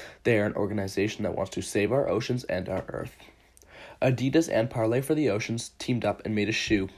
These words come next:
that is fully made up of recycled plastic waste that was pulled from the ocean. They made up a total of seven thousand pairs of shoes that were available to the public.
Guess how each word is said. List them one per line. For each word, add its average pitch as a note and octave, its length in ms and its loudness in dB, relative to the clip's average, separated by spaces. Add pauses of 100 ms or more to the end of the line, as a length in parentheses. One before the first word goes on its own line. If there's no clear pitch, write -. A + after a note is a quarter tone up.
that G#2 100 0
is A2+ 100 0
fully C3+ 260 2
made G#2+ 200 0
up A2+ 100 -6
of - 140 -16
recycled G#2 500 -2
plastic A2 420 -2
waste G#2 320 -2 (440)
that G#2+ 100 4
was G2 100 0
pulled G2+ 280 -4
from F2+ 160 -4
the D2+ 140 -2
ocean. - 300 -6 (800)
They A2+ 120 6
made A2+ 200 4
up A2 120 4
a F#2 80 -4
total G#2 380 -2
of E2+ 360 -6
seven B2+ 280 0
thousand C3+ 240 4
pairs D3 180 0
of C#3+ 80 -4
shoes G#2+ 400 0 (240)
that - 160 0
were G2 140 0
available F#2 420 -2
to - 120 -16
the - 60 -10
public. - 580 -6